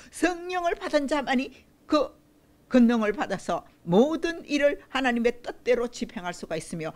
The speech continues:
성령을 통하여서만이 하나님께서 일을 이루어져 나가신다는 것을 여러분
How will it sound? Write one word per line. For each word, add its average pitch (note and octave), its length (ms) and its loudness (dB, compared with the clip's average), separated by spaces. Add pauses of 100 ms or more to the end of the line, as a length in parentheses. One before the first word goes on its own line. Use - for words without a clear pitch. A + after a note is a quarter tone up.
(160)
성령을 F4 800 0
통하여서만이 A#3 960 0
하나님께서 A3+ 880 4 (220)
일을 A#3 540 8
이루어져 A#3+ 720 0
나가신다는 F3+ 800 -2
것을 E3+ 340 -2 (220)
여러분 E3 400 -2